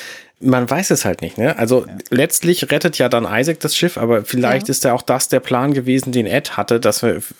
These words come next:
Speaker 1: irgendwie vorher, äh, der, der ihn irgendwie retten, damit er da nicht betroffen wird, so ein bisschen.
Speaker 3: Mhm.
Speaker 1: Ähm, ja, da gibt's bestimmt irgendeinen einen
Speaker 3: Ja.
Speaker 1: Internet-Security-Ausdruck für, um, was sie hier machen, irgendwie so ein, so ein Proxy oder was.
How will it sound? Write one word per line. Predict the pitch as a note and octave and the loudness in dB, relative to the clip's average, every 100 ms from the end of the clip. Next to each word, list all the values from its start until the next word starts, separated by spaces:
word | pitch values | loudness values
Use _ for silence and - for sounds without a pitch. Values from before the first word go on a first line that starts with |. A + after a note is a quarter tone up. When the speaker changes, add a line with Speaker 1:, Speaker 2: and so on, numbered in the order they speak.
| - - | -20 -14
Speaker 1:
irgendwie | - A#2+ A#2 A2 | -6 -4 -2 -2
vorher, | - C3+ C3 B2+ A#2 - G2 A2+ | 2 2 4 2 2 -2 -8 -4
äh, | A2+ G#2+ A#2 A#2 - - A2+ - G#2+ _ B2 B2 A#2 - | -4 -4 -10 -20 -18 -14 -14 -14 -18 _ -16 -14 -16 -18
der, | B2+ B2+ A#2 A2 | -18 -4 -2 0
der | A#2+ A#2 | 0 0
ihn | C#3 C3 | 2 4
irgendwie | B2+ B2 B2 | 4 2 2
retten, | A2 B2+ C3 | 2 0 2
damit | A#2 A2+ A#2 | 2 2 0
er | A2+ | 0
da | A2 | 0
nicht | A2 - | -2 -6
betroffen | B2 - C3 A#2 G#2 | -10 -6 -4 -2 0
wird, | G2+ | 0
so | G#2 | 0
ein | |
bisschen. | G#2+ - G#2 G#2 | -2 0 0 0
Speaker 3:
Mhm. | G3 F#3+ G#3 B3 - _ | -4 -4 -6 -10 -16 _
Speaker 1:
Ähm, | - G3 G2+ G2 G2 _ _ _ _ _ - - | 0 2 2 0 -4 _ _ _ _ _ -20 -8
ja, | A#2 A2+ | 0 2
da | A2 | 2
gibt's | A2 - | 0 -2
bestimmt | - A2 | -2 0
irgendeinen | G#2+ G#2 - G2+ G2 | 0 0 0 0 0
einen | G2+ G2+ G#2 A2+ A2 - | 0 -2 -4 -6 -8 -10
Speaker 3:
Ja. | B2 - | -8 -6
Speaker 1:
Internet-Security-Ausdruck | - A#2+ A2+ G2+ G2+ - - _ - _ _ _ - A3 G#3+ G3+ - - - A#2+ A2+ G#2 A2 F2 G2+ - G#2 - | 0 0 2 0 0 -6 -14 _ -20 _ _ _ -6 0 0 0 0 0 0 2 2 4 4 4 4 0 -4 0
für, | G#2+ G#2+ - | 2 4 2
um, | A2 G2+ | -2 -2
was | - - - D3 B2 B2+ B2+ G2 - | -4 -6 -6 -6 -8 -8 -4 -2 0
sie | G2 | 0
hier | F#2+ | 2
machen, | F#2+ - - | 0 0 -2
irgendwie | G2 | -2
so | G2 G2+ | -2 -4
ein, | G#2+ | -4
so | G#2 | -6
ein | G#2 G#2+ | -8 -6
Proxy | - A2 - G#2 A2+ | -4 -4 -2 -2 -2
oder | A2 A2 | -4 -2
was. | A#2+ - | -4 -4